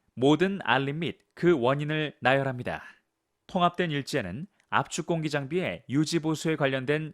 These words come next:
이벤트가 표시됩니다. 사용자 인터페이스로 압력 레벨 설정을 쉽게 중앙에서 관리하는 것이 가능합니다.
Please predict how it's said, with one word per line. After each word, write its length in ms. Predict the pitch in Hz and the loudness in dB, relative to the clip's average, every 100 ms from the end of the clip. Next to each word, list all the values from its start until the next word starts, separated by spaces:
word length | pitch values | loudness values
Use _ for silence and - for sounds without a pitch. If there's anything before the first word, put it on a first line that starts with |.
| - | -8
이벤트가 640 | 113 113 104 - 120 123 - | -2 0 0 0 0 0 -2
표시됩니다. 640 | 139 131 135 120 101 78 - _ _ _ _ _ _ _ _ _ _ _ _ | -6 -4 -4 -6 -6 -8 -10 _ _ _ _ _ _ _ _ _ _ _ _
사용자 460 | - 196 190 185 202 | -6 0 0 2 0
인터페이스로 800 | 170 170 - 135 - 170 92 78 _ _ - | 0 -4 -2 -4 -4 -8 -8 -10 _ _ -2
압력 340 | 107 147 165 160 | 2 2 2 0
레벨 240 | 156 185 | 2 0
설정을 580 | - 165 170 170 95 - _ | 0 -4 -4 -6 -6 -10 _
쉽게 720 | - - 156 - 175 160 - | -6 -2 -2 -4 -4 -4 -6
중앙에서 560 | - 147 156 156 151 180 | -6 -2 0 0 0 -2
관리하는 460 | - 143 143 110 87 | 0 0 0 -2 -4
것이 460 | 85 - 123 107 | -6 -4 -4 -6
가능합니다. 640 | - 123 123 117 117 76 | -2 0 0 -4 -6 -8